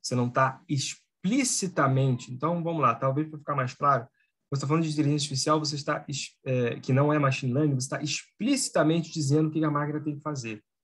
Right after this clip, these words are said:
Enquanto que com o machine learning, você está entregando dados pra ela, e resultados que você obtém, e fazendo ela aprender, né?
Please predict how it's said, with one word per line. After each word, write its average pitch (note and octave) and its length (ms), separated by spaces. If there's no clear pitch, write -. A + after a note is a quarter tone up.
Enquanto D#3 340
que D#3 120
com F3+ 180
o F#3+ 40
machine D3+ 360
learning, D#3 260
você C#3+ 240
está D3+ 400
entregando D#3 540
dados D3 320
pra C3+ 200
ela, C#3 320
e A#2+ 60
resultados C3+ 500
que - 80
você B2+ 220
obtém, D3 420
e D#3 40
fazendo D#3+ 360
ela D#3+ 140
aprender, D3 540
né? A#2+ 120